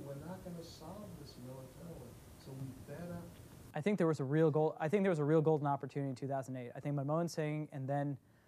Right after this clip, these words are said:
Speaker 2: Foreign Secretary Shiv Shankar Menon, who's gonna be at M I T actually, uh, in February at the Center for International,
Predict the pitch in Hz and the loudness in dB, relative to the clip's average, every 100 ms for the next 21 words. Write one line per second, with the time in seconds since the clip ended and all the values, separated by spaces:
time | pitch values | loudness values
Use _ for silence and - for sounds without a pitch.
0 | _ _ _ 156 147 151 139 - 143 - | _ _ _ 0 0 2 -2 0 -2 0
1 | 143 151 139 143 139 135 135 127 147 165 | 0 0 -2 -2 -2 -4 -6 -2 0 4
2 | 156 160 160 151 147 160 147 143 147 139 | 6 6 6 6 2 2 0 0 -2 -2
3 | - - 131 127 123 151 143 139 131 123 | -4 -4 -4 -4 -4 0 0 0 -2 -4
4 | - _ _ - 220 135 123 143 135 143 | -8 _ _ -10 -4 -4 -2 -4 -4 -4
5 | 135 127 135 127 | -4 -6 -8 -10